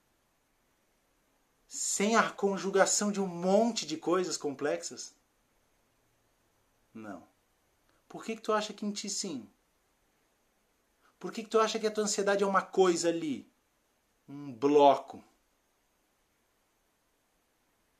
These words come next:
Por que que tu acha que a tua ansiedade é menos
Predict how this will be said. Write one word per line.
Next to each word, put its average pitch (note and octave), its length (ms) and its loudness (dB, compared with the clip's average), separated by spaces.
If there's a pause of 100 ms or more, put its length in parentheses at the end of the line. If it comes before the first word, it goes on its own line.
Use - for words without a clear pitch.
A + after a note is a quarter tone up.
(1500)
Por D#3 140 -12
que A#3 140 -4
que A#3 40 -12
tu C4+ 140 4
acha C4+ 200 8
que C4+ 80 -4
a B3+ 40 -6
tua B3 120 -2
ansiedade A3 480 4
é G#3+ 60 4
menos A#3+ 680 2